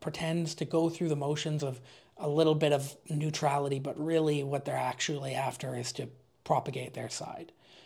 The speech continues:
You want people who genuinely v-, value neutrality and ob-, objectivity for its own sake. And people who, who push towards that,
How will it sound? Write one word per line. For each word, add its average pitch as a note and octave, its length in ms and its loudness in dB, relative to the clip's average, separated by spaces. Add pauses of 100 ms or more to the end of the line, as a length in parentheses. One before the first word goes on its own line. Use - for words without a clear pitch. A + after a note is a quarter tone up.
(140)
You E3+ 120 -2
want G3 280 6
people F#3 280 0
who F3 120 0
genuinely F3 880 2
v-, C#3+ 280 -4 (260)
value D3 800 0 (560)
neutrality C#3+ 920 2
and C3+ 140 -8
ob-, C#3 260 -6
objectivity C#3 600 0
for C3+ 240 -6
its B2+ 120 -8
own C3 200 -6
sake. - 460 -8 (960)
And D3 220 -2
people E3 360 -2
who, C#3+ 500 0 (1800)
who - 260 0
push - 640 4 (280)
towards D#3 720 6
that, C#3+ 460 0